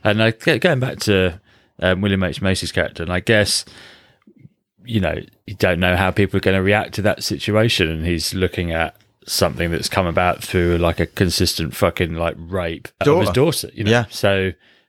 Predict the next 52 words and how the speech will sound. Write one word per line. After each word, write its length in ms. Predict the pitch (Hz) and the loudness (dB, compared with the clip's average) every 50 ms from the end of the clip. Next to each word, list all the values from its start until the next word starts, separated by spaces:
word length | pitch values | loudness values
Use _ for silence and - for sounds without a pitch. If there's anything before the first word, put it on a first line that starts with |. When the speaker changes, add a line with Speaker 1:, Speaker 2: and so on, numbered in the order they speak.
| _ _ _ | _ _ _
Speaker 1:
how 140 | - 98 98 | -4 -4 -4
do 80 | 92 95 | -2 -4
you 60 | 92 | -4
process 460 | - 110 107 113 - - 76 - - | -2 -2 -2 -2 -4 -6 -8 -8 -8
that? 160 | - 76 76 | -10 -10 -12
It's 100 | - - - | -12 -10 -6
Speaker 2:
Yeah. 160 | 101 101 95 | -4 -4 -4
Speaker 1:
diff-, 180 | 87 85 82 80 | -4 -6 -8 -8
it's 160 | 95 90 85 | -8 -10 -8
very, 260 | - 90 85 85 82 | -6 -6 -4 -4 -4
very 140 | 90 90 90 | -4 -2 -2
Speaker 2:
I 60 | 113 | 0
mean, 200 | 120 143 139 139 147 | 2 2 2 2 2
and, 200 | 131 131 131 139 | 2 2 2 0
Speaker 1:
difficult. 80 | 131 | 0
Speaker 2:
and 160 | 131 123 127 | -2 0 0
we 180 | 135 147 143 131 | 0 2 2 2
know 280 | 123 131 131 135 139 127 | 2 2 2 2 2 0
Jack. 340 | - 107 98 90 95 - | 0 0 2 2 2 0
We 140 | - 107 104 | 0 0 2
know 180 | 104 104 101 98 | 4 4 4 4
what 160 | 95 101 101 | 2 2 2
a 80 | 101 87 | 2 0
<laughs> 180 | - - - 117 | -2 -4 -2 -2
fantastic 520 | 107 95 - 113 104 95 - - - 107 | -2 0 0 -2 -2 -2 -4 -6 -8 -6
little 180 | 95 95 95 87 | -6 -6 -8 -8
kid 260 | - - 143 131 123 | -2 0 0 2 4
he 100 | 120 113 | 4 4
is 260 | 110 110 110 104 92 | 4 4 2 2 2
Speaker 1:
Yeah. 60 | 104 98 | 0 0
Speaker 2:
and 80 | 95 95 | 2 2
how 200 | 101 101 95 90 | 2 2 2 0
funny 460 | - - 120 113 110 110 107 101 98 | 0 2 2 2 4 2 2 2 2
and 120 | 98 95 101 | 2 0 -2
Speaker 1:
Yeah. 20 | 95 - | -4 -4
Speaker 2:
smart 380 | - 101 95 113 113 113 98 98 | 0 2 4 4 4 4 2 2
he 100 | 101 104 | 2 2
is 260 | 107 107 98 95 - - - - | 4 2 2 0 -4 -10 -12 -8
Speaker 1:
Mm. 100 | 113 107 92 | -4 -2 -2
Speaker 2:
'cause 100 | 98 87 | 0 0
we've, 240 | 107 104 95 - - - | 0 0 -2 -4 -4 -2
we've 180 | 107 95 82 | -2 -2 0
met 160 | 104 117 117 95 | 2 0 0 2
him 80 | 98 | 0
already 300 | 98 95 101 101 95 95 | 2 2 4 2 2 2
for 180 | 87 - 113 98 | -2 -2 -2 0
an 80 | 95 | 0
hour, 380 | 101 98 98 98 92 90 90 90 | 2 2 2 2 2 2 2 0
and, 200 | 92 90 95 - | 0 -2 -4 -6
Speaker 1:
But 120 | - - 87 | -4 -2 2
he 40 | 107 | 2
Speaker 2:
and 40 | 98 | 2